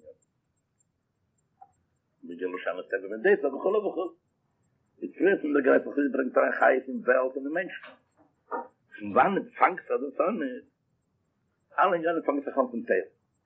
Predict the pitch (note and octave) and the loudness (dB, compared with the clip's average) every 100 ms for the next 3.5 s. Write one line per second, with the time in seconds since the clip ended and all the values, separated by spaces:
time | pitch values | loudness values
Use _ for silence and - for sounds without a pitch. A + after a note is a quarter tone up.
0 | _ _ _ _ _ G2 - - - - | _ _ _ _ _ -6 0 2 2 2
1 | E4 F4 C#3+ - - D#3 D3 - D3 C#3+ | 0 0 0 -2 0 0 -2 2 2 2
2 | - G#2+ B2 - _ _ _ - - - | -6 -6 -6 -8 _ _ _ -20 -20 -4
3 | A2+ C#3 D#3 B2 C#3 | 2 4 4 2 0